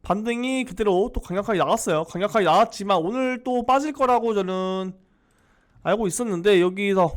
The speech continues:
네, 여기서 또 하락 다이버전스가 또 나왔습니다. 여기서 하락 다이버전스 나왔기 때문에 비트코인 빠지다가 다시 뭐 올리고 있는, 말아 올리고 있는 상태인데,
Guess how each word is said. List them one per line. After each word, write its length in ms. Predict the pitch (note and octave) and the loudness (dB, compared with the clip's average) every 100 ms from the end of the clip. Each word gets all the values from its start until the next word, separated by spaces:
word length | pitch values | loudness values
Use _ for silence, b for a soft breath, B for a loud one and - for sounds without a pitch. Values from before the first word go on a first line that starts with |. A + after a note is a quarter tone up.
| - | -6
네, 320 | - D3 C#3 - | -6 -4 -4 -6
여기서 380 | E3+ F#3+ G#3+ G#3 | -10 -4 -4 0
또 140 | G#3 | 0
하락 320 | F#3+ - D4 | 0 -2 0
다이버전스가 480 | D#4+ D4+ C#4+ B3 B3 | 4 4 2 -2 -6
또 80 | G#3 | -2
나왔습니다. 540 | D#3 G3 C4 E3+ D#3 - | -2 -2 -4 -4 -4 -6
여기서 180 | D#3+ | -6
하락 200 | E3+ G3+ | -4 -4
다이버전스 360 | - G3 F#3 F3 | -4 -6 -6 -4
나왔기 360 | C#3+ E3 E3+ G3 | -2 -2 -4 -10
때문에 420 | F#3 G#3 A#3 B3 - _ - - _ _ _ _ | -6 -4 -2 -4 -10 _ -20 -20 _ _ _ _
비트코인 320 | - G3 F#3+ | -12 -8 -4
빠지다가 400 | G#3+ A#3+ B3 A3+ | -2 -2 0 0
다시 240 | F#3 F3+ | -2 -4
뭐 180 | G#3 D#3 | -4 -2
올리고 360 | D#3 A#3+ C4+ B3 | -2 -2 -2 -4
있는, 200 | G3 D3+ | -4 -2
말아 220 | D#3+ G#3+ | 0 2
올리고 300 | G3 F3+ A3 | 2 0 -4
있는 180 | F#3+ F3 | -6 -6
상태인데, 840 | B3+ C4+ B3+ D#3 G#3 G3 D3 C3+ | -8 -6 -6 -2 0 0 -2 -8